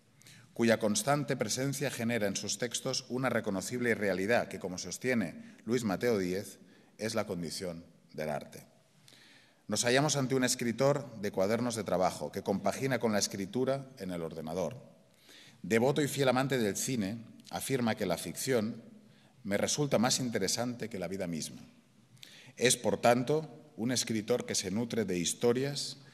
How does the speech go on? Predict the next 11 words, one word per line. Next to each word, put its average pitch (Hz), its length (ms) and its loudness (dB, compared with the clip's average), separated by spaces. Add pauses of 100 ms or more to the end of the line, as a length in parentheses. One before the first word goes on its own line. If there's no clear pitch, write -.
(160)
y 110 100 -4
que 123 100 4
las 113 220 8
irradia 131 380 8
a 123 40 8
través 113 280 6
de 113 80 2
su, 101 240 -4
de 95 100 0
su 98 160 -2
literatura. 82 640 -2